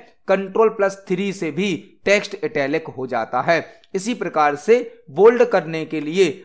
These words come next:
आप Ctrl plus B का उपयोग करते हैं, Ctrl plus B, लेकिन Excel में Ctrl plus टू से भी हम टेक्स्ट को बोल्ड कर सकते हैं। और जो Ctrl plus वन है, यह फॉर्मेट सेल का डायलॉग बॉक्स ओपन करने की शॉर्टकट की है।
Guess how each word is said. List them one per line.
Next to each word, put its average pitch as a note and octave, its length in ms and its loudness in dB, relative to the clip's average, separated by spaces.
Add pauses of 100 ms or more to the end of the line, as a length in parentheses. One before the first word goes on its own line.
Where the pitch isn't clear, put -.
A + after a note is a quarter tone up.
(140)
आप E3+ 240 2
Ctrl F#3+ 440 2
plus F#3 320 -2
B F#3 200 -4
का B3+ 180 8
उपयोग G3+ 380 0
करते G3 280 -2
हैं, F#3+ 140 -8
Ctrl F3 360 -4
plus F#3 280 -2
B, A#3 200 -2 (380)
लेकिन F#3+ 340 -2
Excel F#3+ 380 -2
में E3 280 -4 (280)
Ctrl G3 480 2
plus G3 220 0 (180)
टू A#3+ 200 -2
से A#3+ 220 6
भी F3 520 -4
हम F#3+ 200 -4
टेक्स्ट D#3 280 -4
को E3 160 -6
बोल्ड C#3 300 -4
कर C#3 180 -4
सकते D3 420 -8
हैं। E3+ 320 -4 (160)
और G#3 160 6
जो A3 240 0
Ctrl F3 440 -2
plus F3 220 -4
वन G3+ 240 4
है, G3+ 560 -4
यह G3 280 6 (240)
फॉर्मेट G3 540 2
सेल F3 360 -2
का F#3 160 0
डायलॉग D3+ 460 0
बॉक्स E3 280 -2
ओपन D#3 340 -4
करने C3 340 -8
की D3+ 140 -8
शॉर्टकट B2 460 -6
की C#3 200 -14
है। E3 200 0